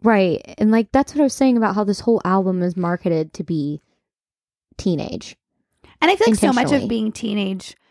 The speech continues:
Speaker 2: now, too, it's like, there's so many trends that, like, get revived and stuff as well, you know?
Speaker 1: That's true.
Speaker 2: The
Speaker 1: But they
Speaker 2: things that
Speaker 1: love,
Speaker 2: we
Speaker 1: they grow up on
Speaker 2: outgrew.
Speaker 1: our stuff.
Speaker 2: Yeah.
Speaker 1: Like, you know, she grew up on Taylor and she grew up on, like,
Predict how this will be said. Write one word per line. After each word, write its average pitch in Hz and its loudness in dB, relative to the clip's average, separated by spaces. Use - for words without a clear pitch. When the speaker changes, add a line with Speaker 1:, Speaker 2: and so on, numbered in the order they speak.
Speaker 2:
now, 190 2
too, 185 -2
it's 175 -4
like, 180 -6
there's 240 2
so 247 4
many 247 2
trends 214 -2
that, 208 -4
like, 196 -6
get 190 -2
revived 175 -4
and 185 -12
stuff 185 -8
as 180 -10
well, 180 -10
you 190 -8
know? 185 -8
Speaker 1:
That's 196 -4
true. 190 -6
Speaker 2:
The 214 -2
Speaker 1:
But 196 -4
they - 2
Speaker 2:
things 226 2
that 214 2
Speaker 1:
love, 233 4
Speaker 2:
we 196 -2
Speaker 1:
they - 4
grow 233 2
up 220 2
on 185 0
Speaker 2:
outgrew. 202 -8
Speaker 1:
our 220 -2
stuff. - -18
Speaker 2:
Yeah. 254 -2
Speaker 1:
Like, 190 0
you 226 4
know, 208 4
she 285 0
grew 220 4
up 180 0
on 156 -2
Taylor 254 0
and 175 -6
she - -4
grew 190 0
up 180 -4
on, 180 -4
like, 175 -6